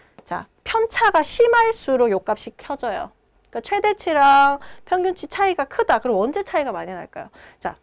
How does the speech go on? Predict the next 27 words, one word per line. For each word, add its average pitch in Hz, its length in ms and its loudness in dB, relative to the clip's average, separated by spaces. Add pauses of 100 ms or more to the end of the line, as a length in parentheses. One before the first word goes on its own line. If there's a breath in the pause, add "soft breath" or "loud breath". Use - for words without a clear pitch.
(120)
일반적으로 381 680 2
대도시 349 460 -2
같은 226 340 -6
경우에는요. 196 840 -4 (580 soft breath)
꾸준히 480 680 2
많이 220 260 -2
써요, 233 360 -2
사람들이. 202 800 -8 (240)
근데 277 460 0
중소도시 339 640 -4
같은 226 260 -8
경우에는 196 680 -4 (1080 loud breath)
인구가 339 380 0
적다 247 320 -4
보니까 196 280 -8
한 392 220 -2
사람이 330 380 0
많이 220 340 -8
안 190 180 -8
쓰게 285 280 -4
되면 190 320 -10
이게 190 160 -6
확 - 240 -14 (920)
보이는 277 460 -2
거예요. 165 180 -8
여러분 220 260 -2
보세요. 196 340 -6